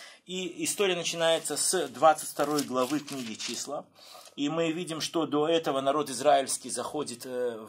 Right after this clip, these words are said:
в... приближается к обетованной земле. И он проходит через земли аммонитян, он проходит Моав. И там все в замешательстве.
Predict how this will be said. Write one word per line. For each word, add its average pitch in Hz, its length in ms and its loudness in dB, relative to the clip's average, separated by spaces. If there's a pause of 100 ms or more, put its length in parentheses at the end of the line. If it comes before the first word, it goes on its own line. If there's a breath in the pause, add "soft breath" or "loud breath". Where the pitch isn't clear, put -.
в... 123 320 0 (720 loud breath)
приближается 147 600 6
к - 60 -10
обетованной 120 520 0
земле. 147 540 -4 (480 soft breath)
И 139 400 -2
он 151 200 0
проходит 143 400 -2
через 120 260 -4
земли 127 300 -2
аммонитян, 123 920 2 (240)
он 101 180 -10
проходит 110 500 -8
Моав. 143 640 4 (720 loud breath)
И 131 480 -4
там 160 360 6
все - 360 -2
в 107 40 -10
замешательстве. 110 920 -4